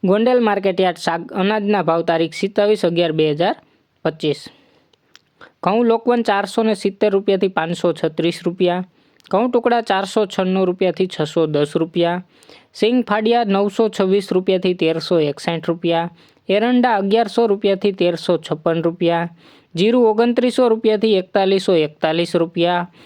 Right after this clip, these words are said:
ધાણા અગિયારસો એકાવન રૂપિયાથી એકવીસો ને એકત્રીસ રૂપિયા.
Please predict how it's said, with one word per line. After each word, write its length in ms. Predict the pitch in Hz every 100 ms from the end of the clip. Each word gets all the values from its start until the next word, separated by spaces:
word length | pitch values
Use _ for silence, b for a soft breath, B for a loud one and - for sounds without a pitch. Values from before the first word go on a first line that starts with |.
| B B
ધાણા 380 | 170 202 254 226
અગિયારસો 480 | 208 226 226 - 233
એકાવન 520 | 202 202 226 226 226
રૂપિયાથી 460 | 220 220 220 226 - -
એકવીસો 480 | 185 202 214 196 214
ને 100 | 190
એકત્રીસ 500 | 156 170 - 175 170
રૂપિયા. 480 | 170 170 175 170 175